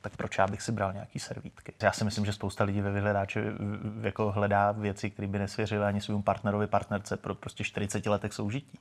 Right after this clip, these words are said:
Ale že řada reklamních systémů je schopná ve finále efektu, jako, identifikovat lidi, co pracují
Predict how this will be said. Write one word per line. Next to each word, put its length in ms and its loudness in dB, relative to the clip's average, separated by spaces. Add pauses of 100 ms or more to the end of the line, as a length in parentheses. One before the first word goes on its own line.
(140)
Ale 160 4
že 240 0
řada 340 4
reklamních 440 -2
systémů 600 -2
je 140 2
schopná 680 -2
ve 140 -6
finále 460 -2
efektu, 500 -8
jako, 260 -6
identifikovat 640 -6
lidi, 260 0
co 140 -10
pracují 360 -8